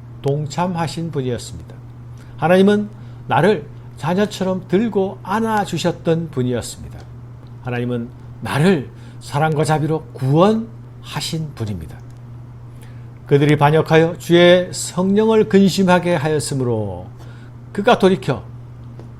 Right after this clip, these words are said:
그들의 대적이 되사 친히 그들을 치셨더니 백성이 옛적 모세의 때를 기억하여 이르되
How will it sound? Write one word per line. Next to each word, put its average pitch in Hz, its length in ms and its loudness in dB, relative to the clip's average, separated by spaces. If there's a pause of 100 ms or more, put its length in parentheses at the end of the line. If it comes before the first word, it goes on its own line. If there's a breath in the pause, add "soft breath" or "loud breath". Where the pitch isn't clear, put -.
그들의 147 300 6
대적이 131 320 6
되사 123 340 0
친히 220 480 -2
그들을 170 380 -2
치셨더니 - 640 -6 (880 loud breath)
백성이 120 680 0 (440)
옛적 170 640 0 (140)
모세의 196 640 4
때를 185 380 -2
기억하여 208 580 4
이르되 98 500 -4